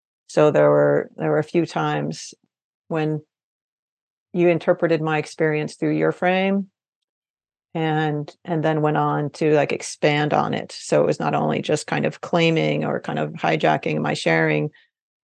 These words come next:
but it was then building on it around your own experience. And it's not h-,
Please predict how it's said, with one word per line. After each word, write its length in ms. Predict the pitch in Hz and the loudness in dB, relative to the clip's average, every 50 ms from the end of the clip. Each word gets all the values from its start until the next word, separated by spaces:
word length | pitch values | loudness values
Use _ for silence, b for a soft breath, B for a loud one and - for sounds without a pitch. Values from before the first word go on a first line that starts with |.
| _ _ - | _ _ 2
but 120 | 170 151 | 4 4
it 80 | 147 - | 6 6
was 140 | 160 156 | 6 6
then 180 | - 165 156 147 | 6 4 4 4
building 380 | 139 165 160 160 156 160 156 151 | 6 6 6 6 4 4 2 2
on 180 | 147 151 156 | 2 2 2
it 160 | 156 - - - _ _ _ _ _ _ _ _ _ _ _ _ _ _ _ _ _ _ _ _ _ _ _ _ _ - | 2 0 -2 -6 _ _ _ _ _ _ _ _ _ _ _ _ _ _ _ _ _ _ _ _ _ _ _ _ _ -2
around 380 | 170 160 - 147 151 151 147 | 0 2 2 2 2 0 0
your 120 | 170 - 175 | 0 0 0
own 180 | 170 160 160 | 0 0 0
experience. 840 | 151 - - - - - 175 170 165 165 160 151 147 151 - - - | 0 -2 -4 -4 0 2 2 4 4 4 2 2 0 -2 -6 -8 -8
And 340 | - 156 156 151 147 151 - _ _ _ _ _ _ _ _ _ - - - _ _ _ _ _ - | -4 -2 -2 -2 -2 -4 -6 _ _ _ _ _ _ _ _ _ -20 -20 -20 _ _ _ _ _ -6
it's 240 | 165 - - - | -6 -6 -4 -4
not 380 | 175 165 165 160 156 156 - - _ - | -2 0 0 2 0 0 -2 -4 _ -20
h-, 60 | - | -18